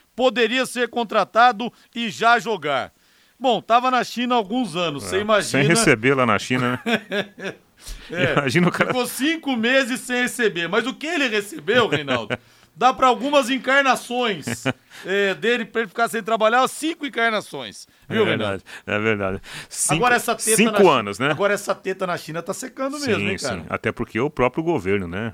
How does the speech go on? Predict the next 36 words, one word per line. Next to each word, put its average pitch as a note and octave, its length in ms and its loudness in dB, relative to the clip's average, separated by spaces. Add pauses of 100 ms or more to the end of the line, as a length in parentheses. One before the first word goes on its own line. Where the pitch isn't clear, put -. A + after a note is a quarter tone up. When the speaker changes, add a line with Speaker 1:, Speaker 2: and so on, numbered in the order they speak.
(100)
Speaker 1:
Quem C#3 120 -10
Speaker 2:
Que, E3+ 80 -4
Speaker 1:
aproveitou, F#3 340 -2
Speaker 2:
na A#2 60 2
verdade, B2 400 0
manda C3+ 320 0
em, F#3+ 40 0
Speaker 1:
aproveitou. A#2+ 300 -8
É. B2+ 100 -8
Speaker 2:
o G#2 60 -8
governo A2 400 -2
manda C3 320 0
em F3+ 80 -2
tudo A#2 380 -4
lá, E2+ 180 -10
né? F2+ 260 -10 (240)
As F2+ 200 -6
grandes A#2+ 400 -2
empresas, A2 880 -4
né? A2+ 260 -4
Quando A2+ 160 -4
se - 80 -14
fala G#2 240 2
em G#2 60 -2
China, C#3 260 -4
bom, G3+ 220 -4 (440)
a - 40 -16
gente A#2 120 -14
vai A#2+ 160 -4
entrar G#2 200 -2
aqui - 120 -8
na, F2 200 -2
na, F2 200 -4
na F2+ 160 -2
geopolítica, F#2+ 680 -4
né? F2+ 260 -8